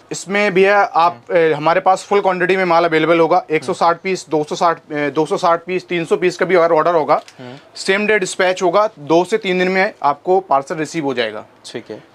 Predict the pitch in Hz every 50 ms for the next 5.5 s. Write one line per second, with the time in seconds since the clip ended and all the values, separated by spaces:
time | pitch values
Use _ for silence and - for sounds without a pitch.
0 | _ - 170 175 196 220 208 - - - 214 208 180 180 185 - - 196 202 185
1 | 202 196 208 196 - - 180 165 180 196 208 - 190 185 185 185 - 180 175 175
2 | 190 - - 170 165 - 156 151 147 135 - 165 165 170 185 - - _ - 139
3 | 131 127 147 175 - - - _ _ - 147 147 147 147 147 147 - 175 - -
4 | - - - 165 165 180 180 - 175 190 190 185 185 180 170 196 180 - 170 135
5 | - - 208 196 226 - 190 139 -